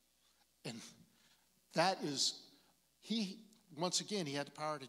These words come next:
just, you just don't ever speak to a, a, a colonel like that. But he was in a position to know that John was stressed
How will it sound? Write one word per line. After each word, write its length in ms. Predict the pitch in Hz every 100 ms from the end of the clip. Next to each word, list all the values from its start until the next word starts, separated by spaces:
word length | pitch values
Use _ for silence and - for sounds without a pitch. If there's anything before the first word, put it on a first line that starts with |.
| 123
just, 220 | 131 127 - - - 170
you 100 | 139
just 200 | 143 202
don't 140 | 175 170
ever 300 | 156 226 180
speak 360 | - - 120 -
to 120 | 135
a, 320 | 120 113 -
a, 80 | 127
a 240 | 117 - - -
colonel 200 | 147 117
like 160 | 120 -
that. 180 | 127 110 - - - - -
But 140 | 147
he 180 | 131 214
was 220 | 220 202
in 80 | 180
a 40 | 151
position 600 | 135 107 220 - 131 120 139 _ _ _ -
to 100 | -
know 260 | 156 196 185
that 120 | 135
John 380 | 131 143 160 175
was 120 | 143
stressed 600 | - - 196 143 135 -